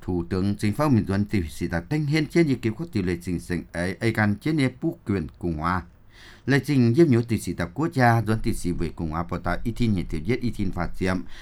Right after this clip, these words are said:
có tiểu lệ trình đề án phú mạng cùng Hoa. Lệ trình, diệt kế quát tiểu công sĩ quốc gia, mình doãn nhất tiểu sĩ tập về cùng Hoa, diếp Yên Bái, Bồ Tát, y thiên nhật tiểu nhất, y thiên phạt diệm, kế diệt tiểu bùng hùng, ấy can chết diệt tiểu sĩ tập có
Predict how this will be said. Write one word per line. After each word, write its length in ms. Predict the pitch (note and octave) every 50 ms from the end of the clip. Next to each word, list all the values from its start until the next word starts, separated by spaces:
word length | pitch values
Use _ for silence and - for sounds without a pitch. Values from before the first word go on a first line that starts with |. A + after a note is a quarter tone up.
| - - -
có 120 | - G#3
tiểu 300 | G#3 - B2+ A2+ A2 G#2
lệ 140 | G2 G#2+ G#2 G#2
trình 160 | - A2 G#2
đề 140 | F2+ F#2+ F2+ -
án 260 | - F2 F2+ F#2 G#2 A2 -
phú 100 | - F3
mạng 180 | E3+ A#2 C#2+ C#2 -
cùng 120 | E2+ D#2+
Hoa. 200 | D2 D#2 E2+ F2 E2+ - - - - - - - - - - - - - - - - -
Lệ 160 | A#2+ C3+ C3 C3
trình, 260 | C3+ C3+ B2 A2+ F#2 E2 - - -
diệt 140 | - D#3+ E3+ E3+
kế 80 | C#3+
quát 160 | C3+ - F#3 F#3+ -
tiểu 100 | E3 E3 -
công 160 | D#3 D#3+ E3
sĩ 140 | - - - -
quốc 140 | - E3 E3
gia, 260 | - A#2+ G#2+ G#2 G2 - - -
mình 180 | A#2 B2 A#2 A2+
doãn 300 | A2 A2 G2+ G#2+ A#2+ B2 A#2
nhất 120 | D#3 C#3+ -
tiểu 120 | - G2+ F2
sĩ 120 | - F2 E2+
tập 220 | F2 G2 F2+ E2+
về 120 | F2 F2 E2
cùng 220 | - - F2 D2+ C2+ -
Hoa, 300 | D#2 E2+ E2+ F#2 F2+ E2+ - -
diếp 160 | - B2 B2+
Yên 180 | A2+ B2+ A2+ G#2
Bái, 240 | - D#2+ E2 E2+ F#2 - -
Bồ 100 | - G2+ F2+
Tát, 240 | - F#2 F2 E2+ D2+ D2 -
y 100 | - A2
thiên 180 | - B2 A2 G2
nhật 120 | F2 C#2+ -
tiểu 100 | - D2+ D2
nhất, 120 | F#2 C3+ -
y 80 | - B2
thiên 180 | A2+ - G#2 E2+
phạt 200 | - F2 E2 -
diệm, 220 | - F#2 F2+ F2+ F2 - - - -
kế 120 | - A2+ A#2+
diệt 100 | C3+ C3
tiểu 120 | - G2+ E2+ -
bùng 120 | - F2 E2
hùng, 140 | E2+ F2 E2+
ấy 120 | F#2 A2+
can 160 | - A2+ A2
chết 160 | - - E3+ D#3+
diệt 180 | C3+ A#2+ -
tiểu 120 | - F#2+ F2 E2+
sĩ 120 | - E2
tập 220 | - - F2+ E2+ E2+
có 120 | G#2+ -